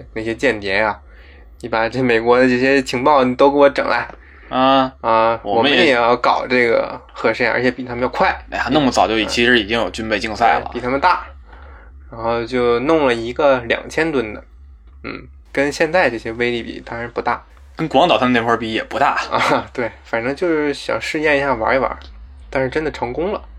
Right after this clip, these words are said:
Speaker 1: 而且试验的时候呢，都是第一次，也没什么经验。有一个物理学家呢，就说：“我想近距离看看我们人类史上伟大的一刻。”然后就再也没回来。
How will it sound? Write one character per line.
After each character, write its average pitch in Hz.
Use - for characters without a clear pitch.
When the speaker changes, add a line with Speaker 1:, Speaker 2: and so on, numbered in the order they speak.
Speaker 1:
而 139
且 139
试 156
验 170
的 123
时 113
候 117
呢， 120
都 127
是 127
第 131
一 135
次， 135
也 101
没 107
什 127
么 131
经 131
验。 139
有 113
一 120
个 135
物 151
理 113
学 113
家 127
呢， 127
就 117
说 135
：“我 123
想 113
近 165
距 143
离 123
看 147
看 120
我 110
们 117
人 120
类 160
史 -
上 135
伟 131
大 147
的 127
一 -
刻。” -
然 113
后 120
就 120
再 143
也 117
没 104
回 -
来。 -